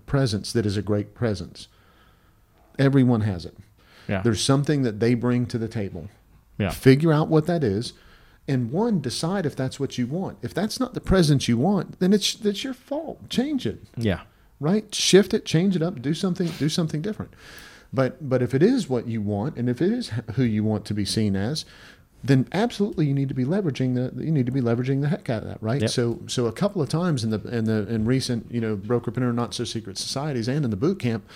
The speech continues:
Speaker 1: you know, a couple of things, uh, a couple of things that came up that were, that were, that had a, a consistent theme.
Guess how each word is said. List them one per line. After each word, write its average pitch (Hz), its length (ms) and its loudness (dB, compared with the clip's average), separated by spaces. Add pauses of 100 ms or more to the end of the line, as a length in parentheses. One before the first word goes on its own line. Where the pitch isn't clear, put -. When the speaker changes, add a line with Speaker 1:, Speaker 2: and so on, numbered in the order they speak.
(640)
Speaker 1:
you 131 60 2
know, 117 60 2
a 107 40 -4
couple 170 260 -2
of 117 80 -2
things, 127 280 0
uh, 117 200 -4 (140)
a 110 120 -8
couple 180 220 -6
of 131 60 -2
things 123 220 0
that 110 100 -6
came 127 220 0
up 196 160 -6
that 110 160 -2
were, 107 260 0 (100)
that 123 280 -2
were, 107 240 -2
that 107 160 -4
had 120 160 2
a, 113 220 -2
a - 20 -2
consistent 127 720 -2
theme. 165 380 -6